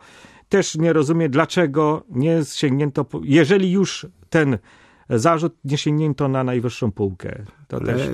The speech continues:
Speaker 2: czy państwo jako dziennikarze w Pucku, y, zadaliście też to pytanie prokuraturze rejonowej,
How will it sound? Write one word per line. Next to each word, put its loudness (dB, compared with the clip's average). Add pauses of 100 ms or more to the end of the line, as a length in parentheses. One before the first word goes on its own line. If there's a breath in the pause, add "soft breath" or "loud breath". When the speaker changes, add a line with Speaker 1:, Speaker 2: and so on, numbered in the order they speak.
(120)
Speaker 2:
czy -6
państwo -4
jako -2
dziennikarze -2
w -20
Pucku, -6 (500 soft breath)
y, -6
zadaliście -2
też -10
to -8
pytanie -6
prokuraturze -6
rejonowej, 0